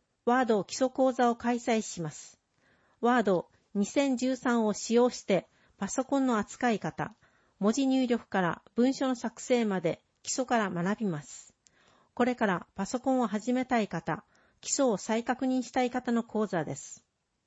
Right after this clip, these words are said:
コース日時。火曜コース、全十回。五月十五日から七月十七日、午前九時三十分から十一時三十分。土曜コース、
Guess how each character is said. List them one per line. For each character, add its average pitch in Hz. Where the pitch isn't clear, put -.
コ 269
ー -
ス -
日 214
時。 151
火 233
曜 269
コ 240
ー 196
ス、 -
全 226
十 220
回。 143
五 226
月 269
十 247
五 254
日 247
か 185
ら 165
七 -
月 262
十 233
七 -
日、 165
午 226
前 247
九 254
時 233
三 254
十 247
分 233
か 185
ら 165
十 226
一 247
時 233
三 240
十 190
分。 -
土 202
曜 269
コ 240
ー 196
ス、 165